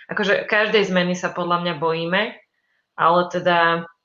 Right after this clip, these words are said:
akože vieme o tom, že naozaj to má benefity a teda my sme si to vyskúšali, ale že možno nebať sa toho. A akože možno pri hocičom, hej, že proste tie zmeny sú tu a, a väčšinou sú vždy len pozitívne, vždy nás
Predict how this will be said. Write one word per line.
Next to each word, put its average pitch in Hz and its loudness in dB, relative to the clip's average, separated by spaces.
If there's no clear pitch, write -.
akože 202 -4
vieme 190 2
o 170 0
tom, 180 -2
že 175 -10
naozaj 165 0
to 175 -10
má 165 -2
benefity 165 -6
a 160 2
teda 165 -4
my 165 -4
sme 175 -6
si - -16
to 180 -8
vyskúšali, 165 -6
ale 165 0
že 165 -8
možno 165 -2
nebať 156 -2
sa 151 -8
toho. 156 -8
A 170 2
akože 185 -2
možno 180 0
pri 170 -6
hocičom, 160 -4
hej, 160 -6
že 165 -6
proste 170 -12
tie 165 -2
zmeny 175 0
sú 175 -6
tu 214 4
a, 170 4
a - -4
väčšinou 170 -2
sú 165 -10
vždy 143 -10
len 160 2
pozitívne, 156 -8
vždy 147 -8
nás 156 0